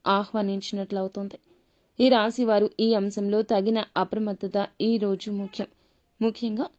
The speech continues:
మీకు కీడు చేసిన వ్యక్తిని పరమశివుడు శిక్షించదలుచుకున్నాడు. మీ జీవితంలో వారు ఎటువంటి అవమానాలు సృష్టించారో ఆ అవమానాలు కూడా వారు ఇప్పుడు ఎదుర్కోబోతున్నారు. ముఖ్యంగా మీ జీవితంలో అద్భుత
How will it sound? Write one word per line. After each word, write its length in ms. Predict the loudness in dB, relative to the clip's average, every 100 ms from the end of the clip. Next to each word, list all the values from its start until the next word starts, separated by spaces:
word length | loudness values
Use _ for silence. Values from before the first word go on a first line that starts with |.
| _ _ 2
మీకు 280 | 4 4
కీడు 280 | 4 4 4
చేసిన 440 | 4 2 0 -2 -2
వ్యక్తిని 580 | 0 0 0 -2 -4 -4 _
పరమశివుడు 720 | -2 0 -2 -2 0 2 2
శిక్షించదలుచుకున్నాడు. 1500 | 2 0 0 -2 -2 -2 0 2 2 -2 -8 -6 -2 -2 -2 -12 _ _ _
మీ 200 | 4 4
జీవితంలో 560 | 4 2 0 0 0 2
వారు 320 | 4 6 4 4
ఎటువంటి 560 | 4 4 2 0 -2 0
అవమానాలు 640 | 0 2 2 0 0 2 2
సృష్టించారో 840 | 0 -4 -6 -6 -8 -6 -4 -4 -6 _ _ _
ఆ 200 | 4 6
అవమానాలు 580 | 6 4 4 4 4 2
కూడా 300 | 2 2 4
వారు 240 | 4 4 2
ఇప్పుడు 340 | 0 -2 -2
ఎదుర్కోబోతున్నారు. 1200 | 0 2 2 2 -2 -4 -4 -2 -4 -4 -2 -2 -6 _ _ _ 0
ముఖ్యంగా 480 | 0 0 -4 -4 -6 _ _ 2
మీ 180 | 4 4
జీవితంలో 640 | 2 -2 -2 0 2 0 2
అద్భుత 400 | 0 0 -2